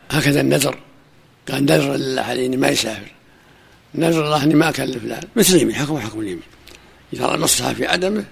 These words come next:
كفر عن، عن النذر كفارة يمين، إلا إذا كان نذر طاعة، قال: "نذر لله إني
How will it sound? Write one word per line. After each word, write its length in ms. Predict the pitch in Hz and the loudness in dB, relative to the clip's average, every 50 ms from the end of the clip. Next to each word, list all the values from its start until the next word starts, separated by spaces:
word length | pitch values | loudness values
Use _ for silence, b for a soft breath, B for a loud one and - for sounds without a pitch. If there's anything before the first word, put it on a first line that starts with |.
| - - | -8 -8
كفر 260 | 156 120 - - - | -6 -6 -6 -6 -6
عن، 180 | 52 - - - - - - - - - - - - - - | -6 -6 -6 -8 -12 -18 -20 -20 -20 -20 -20 -20 -20 -14 -6
عن 100 | 120 123 | -2 -2
النذر 280 | 117 135 180 180 180 | 0 2 0 0 0
كفارة 360 | 156 - 127 120 - - - - - - | -4 -6 -10 -10 -8 -8 -6 -6 -6 -6
يمين، 200 | - - - - - - _ _ _ - - - _ _ _ _ _ _ _ _ _ _ _ _ _ _ _ _ _ _ _ _ - 208 | -6 -10 -10 -12 -20 -20 _ _ _ -20 -20 -20 _ _ _ _ _ _ _ _ _ _ _ _ _ _ _ _ _ _ _ _ 2 4
إلا 180 | 190 185 165 | 4 4 6
إذا 100 | 156 156 | 2 2
كان 180 | 151 147 160 151 | 0 2 2 2
نذر 200 | 147 143 131 120 | 2 2 0 -2
طاعة، 280 | - - - - - - - - - - - - - | -2 -4 -4 -4 -6 -8 -10 -12 -20 -20 -20 -20 -16
قال: 200 | 92 95 92 107 | -14 -14 -12 -8
"نذر 220 | 131 135 127 113 | -8 -6 -6 -6
لله 320 | 110 - - - - 123 117 | -6 -4 -2 -2 -2 -2 0
إني 280 | 123 120 - 117 110 | -2 -2 -2 -4 -6